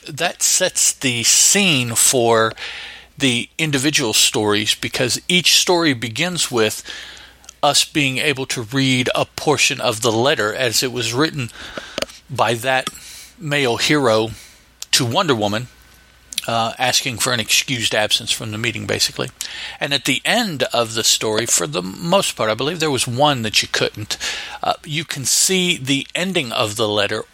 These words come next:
or perhaps the rest of the letter, just depending on how much they wrote. And you can tell, because sometimes you will be able to pick up words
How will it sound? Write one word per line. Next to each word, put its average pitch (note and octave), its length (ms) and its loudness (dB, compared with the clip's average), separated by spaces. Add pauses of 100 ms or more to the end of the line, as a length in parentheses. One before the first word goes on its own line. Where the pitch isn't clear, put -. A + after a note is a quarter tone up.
or A3 220 2
perhaps - 600 -2
the D3 140 0
rest C#3+ 540 -2
of G#2+ 180 2
the A2 120 -2
letter, G#2+ 340 -2
just G#2+ 240 -4
depending A#2 320 -6
on A2+ 60 -2
how A#2 120 0
much G#2+ 260 -2
they G#2 120 -4
wrote. G2+ 340 -4 (400)
And C3+ 140 -2
you C#3 100 -2
can C3 180 -6
tell, D#3 220 0
because A#2 300 -2
sometimes A#2+ 640 0
you B2 120 -4
will A2+ 140 -4 (120)
be C#3 120 -2
able A2+ 140 -4
to A2+ 60 -6
pick - 260 -6
up A#2+ 180 -4
words A2+ 600 0